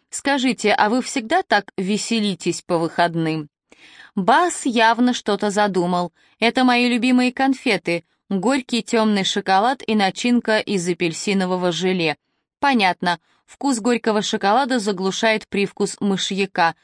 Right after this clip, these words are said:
пояснила Флора. "Вряд ли Бас хотел отравить толпу народа. Здесь двадцать четыре конфеты, а он знает, что обычно я съедаю только одну.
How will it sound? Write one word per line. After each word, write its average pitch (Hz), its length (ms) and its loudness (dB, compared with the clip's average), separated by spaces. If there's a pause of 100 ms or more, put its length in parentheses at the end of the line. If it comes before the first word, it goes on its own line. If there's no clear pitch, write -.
(140)
пояснила 175 580 -2
Флора. 165 460 -2 (540)
"Вряд 226 460 0
ли 214 260 0
Бас 175 480 2
хотел 214 540 -2
отравить 202 580 0
толпу 190 440 0
народа. 180 540 0 (300)
Здесь 190 520 -2
двадцать 202 580 0
четыре 214 380 -2
конфеты, 214 640 -2 (280)
а 214 180 4
он 226 140 2
знает, 226 400 0
что 196 280 2
обычно 170 400 -2
я 202 240 0
съедаю 196 500 0
только 226 440 0
одну. 185 300 -2